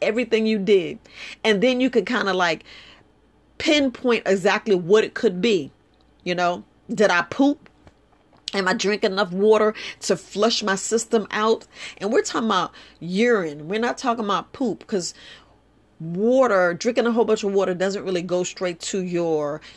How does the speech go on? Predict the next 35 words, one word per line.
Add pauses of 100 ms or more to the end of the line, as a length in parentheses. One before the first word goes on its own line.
you
know, (100)
flush
your, (520)
flush
you
out
to
go (120)
do
number
two.
Just
put
it
that
way. (300)
But
you
wanna
make
sure
that
your
organs
are
hydrated, (340)
and
then
your
lymphatic
system
is
actually
pushing.